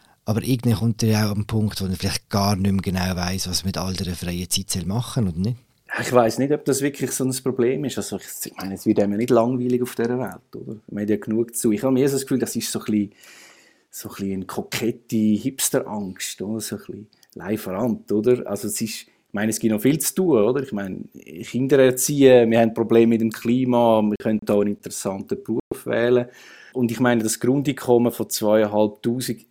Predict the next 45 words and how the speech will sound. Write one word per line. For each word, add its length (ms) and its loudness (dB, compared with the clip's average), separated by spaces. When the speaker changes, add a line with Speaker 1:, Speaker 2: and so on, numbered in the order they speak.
Speaker 2:
das 140 -12
ist 100 -6
ja 80 0
nur 140 2
das 140 -4
Minimum. 420 2
Also 160 -4
man 100 -2
muss 160 -2
sich 160 -10
ja 60 -4
dann 160 -2
schon 160 -2
noch 140 -2
ein 100 6
bisschen 80 4
umschauen 500 6
nach 240 -2
Arbeit, 520 -6
oder? 220 0
Aber 140 -2
das 400 -10
Ideal 520 8
ist 120 0
ja 120 6
einfach, 220 0
dass 220 -2
man 180 0
dann 200 0
halt 220 4
keinen 200 0
Bullshit-Job 800 0
mehr 80 -2
muss 200 -2
annehmen 460 2
oder 160 -4
keine 240 0
Arbeit, 340 2
die 80 -2
einen 200 -2
plagt, 580 2
oder? 160 -2
Wo 100 -2
einem 140 -2
irgendwie 460 -2